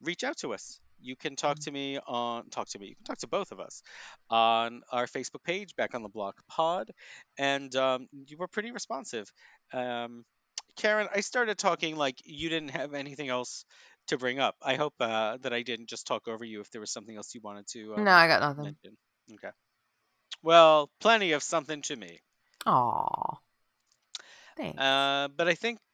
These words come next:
Speaker 1: that'll be a wrap for us tonight. Um, so yes, more Oscar movies and, and gosh knows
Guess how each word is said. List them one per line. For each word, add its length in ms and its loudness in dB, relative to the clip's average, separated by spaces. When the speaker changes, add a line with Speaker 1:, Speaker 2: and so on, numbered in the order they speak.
Speaker 1:
that'll 220 6
be 140 0
a 40 2
wrap 280 0
for 160 0
us 160 0
tonight. 360 -6
Um, 560 -8
so 160 -4
yes, 320 2
more 200 -2
Oscar 280 -2
movies 380 -6
and, 360 -10
and 300 -10
gosh 340 0
knows 380 -8